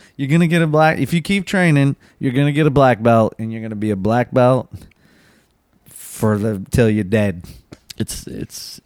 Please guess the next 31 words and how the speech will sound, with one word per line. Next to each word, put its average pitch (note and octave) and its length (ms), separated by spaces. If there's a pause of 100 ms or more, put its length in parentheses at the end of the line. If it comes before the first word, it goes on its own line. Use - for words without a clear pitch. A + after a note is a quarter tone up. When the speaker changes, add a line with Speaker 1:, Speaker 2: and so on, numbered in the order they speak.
Speaker 2:
if G#2 120
you A#2+ 80
stick - 360
it G#2 60
out. F#2 200
Speaker 1:
If D#3 100
you F3+ 60
stick F3+ 260
it G3 80
out, F3+ 320
you B2 80
Speaker 2:
It's B2+ 60
Speaker 1:
know? D3 140
Speaker 2:
inevitable. G2+ 320
Speaker 1:
Yeah, E3+ 240
if F#2 180
you D#3 60
just E3+ 240
keep A3+ 180
training, G3+ 460 (100)
that's - 200
really E3+ 340
the D3 120
thing. C3+ 440
Like, A2 240 (240)
Speaker 2:
And C3 120
if C3+ 120
you A#2 80
keep E3 200
training, D#3 480 (540)
you're, G#2 140